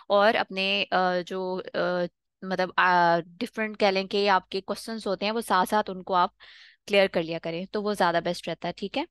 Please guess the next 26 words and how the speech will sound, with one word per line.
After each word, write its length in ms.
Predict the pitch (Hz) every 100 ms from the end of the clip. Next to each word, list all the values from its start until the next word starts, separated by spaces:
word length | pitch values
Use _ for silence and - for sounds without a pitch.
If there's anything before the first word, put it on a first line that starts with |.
| _ _ _ _ _ _ _ - - -
अच्छा 180 | 226 262
जी, 100 | 262
एमसीक्यूज़ 400 | 254 269 269 -
एट 200 | 214 214
बनता 280 | 226 220
है, 200 | 226 233
which 220 | 208 240 -
country 300 | 240 220 233
was 340 | 208 202 -
first 340 | 226 226 -
indu-, 440 | 220 202 208 196 208
अ, 20 |
industrialized 1120 | 196 - 208 214 - 240 208 196 180 180 277 - -
in 60 | 202
the 220 | 202 208
nineteenth 460 | 196 180 185 208
century? 400 | - 190 - 220 277 - - - -
तो 80 |
वो 420 | 208 196 214 220 226
अगर 240 | 202 214
हम 120 | 208
बात 240 | 196 185 -
करें 240 | 208 202
तो 140 | 208
सब, 180 | 214 208
अ, 440 | 196 185 175 175